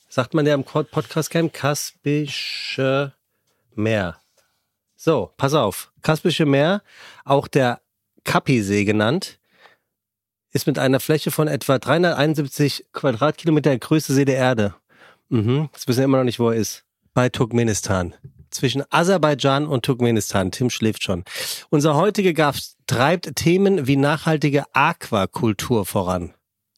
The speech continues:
Apropos Aqua, also Wasser, auf der M S Europa gibt es eines seiner Produkte in einem einzigartigen Restaurant.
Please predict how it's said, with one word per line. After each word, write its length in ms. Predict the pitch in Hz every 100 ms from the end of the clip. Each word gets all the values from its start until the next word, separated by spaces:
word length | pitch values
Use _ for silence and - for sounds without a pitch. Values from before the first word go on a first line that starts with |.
| _
Apropos 520 | - 139 143 123 135
Aqua, 400 | 120 120 - 156
also 260 | 165 110 110
Wasser, 380 | 117 139 160 -
auf 160 | 127
der 240 | - 127 -
M 160 | 156
S 300 | - 165 156
Europa 680 | - 143 120 165 - 127 185 - _ _ _ _ _ _ _ _ _ _
gibt 320 | - 135 - 160
es 200 | 135 -
eines 440 | 117 151 160 -
seiner 400 | 139 131 135 131
Produkte 840 | - - 117 123 135 - 113 139 147 _ _ _ _
in 160 | - 117
einem 300 | 104 110 113
einzigartigen 720 | - 131 - 143 113 113 113
Restaurant. 560 | 101 101 - 95 98